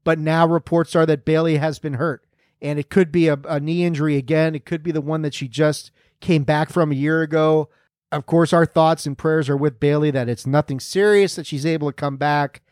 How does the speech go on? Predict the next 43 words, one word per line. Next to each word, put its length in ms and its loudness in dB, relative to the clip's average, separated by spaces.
And 180 -4
if 140 -2
it's 380 -6
the 80 0
worst 280 2
case 220 2
scenario, 540 2
then 480 -4
hopefully 320 -2
she 160 -6
has 200 -2
a 60 -4
speedy 400 -2
recovery 540 -2
and, 200 0
and 180 -2
gets 180 2
back 320 2
as 120 0
soon 180 0
as 80 0
she 100 -10
can, 220 -2
'cause 160 -2
she's 160 -6
had 180 4
a 40 0
few 220 -2
of 60 0
those 220 -2
knee 160 -2
injuries. 460 -6
Uh, 180 -6
but 340 2
Io 240 4
Shirai, 380 4
of 80 0
course, 240 0
Miss 220 -6
Money 180 -6
in 80 -4
the 80 -6
Bank. 380 -6